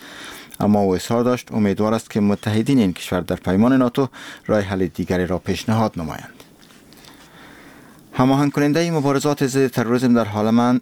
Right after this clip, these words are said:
در هالند تخمین می‌کند که بین شصت تا هشتاد فعال گروه تروریستی دولت اسلامی در اروپا حضور دارند که برای حملات تروریستی آمادگی می‌گیرند. در مصاحبهٔ اختصاصی با اسوشیت پرس،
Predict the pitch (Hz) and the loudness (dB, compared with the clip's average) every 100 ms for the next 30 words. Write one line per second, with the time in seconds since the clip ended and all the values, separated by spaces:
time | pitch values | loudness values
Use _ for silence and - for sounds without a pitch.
0 | - 113 104 107 127 92 - - - 113 | 0 -2 0 0 0 -2 -6 -8 -2 2
1 | 117 127 127 - 139 131 135 120 120 117 | 2 2 -2 0 0 0 0 2 4 2
2 | - 123 123 - 123 - - - 135 131 | -2 -6 -6 -6 -4 -4 -6 -6 -4 -4
3 | - 104 104 95 107 101 95 - 92 92 | -2 0 0 0 0 -2 -2 -4 -4 -4
4 | - 113 110 92 95 - 90 95 117 147 | -2 0 2 0 -2 -4 -6 0 2 0
5 | - - - - - - _ - 101 101 | -4 -20 -18 -18 -20 -20 _ -2 2 2
6 | 98 120 98 104 139 135 131 127 - 107 | 2 0 0 -2 0 0 0 0 -2 -2
7 | 107 110 101 98 98 98 - 95 92 87 | 0 0 -2 -2 -2 -2 -4 -4 -4 -4
8 | - 117 101 90 90 - 80 76 - - | -2 0 0 -2 -4 -4 -6 -4 -8 -12
9 | - - 101 95 92 95 101 98 - - | -8 -4 -2 -2 -2 0 0 0 -2 -8
10 | - 95 - 117 101 101 95 131 131 135 | -6 -4 0 0 0 -2 -2 -4 -2 -2
11 | - 135 - | 0 -2 -2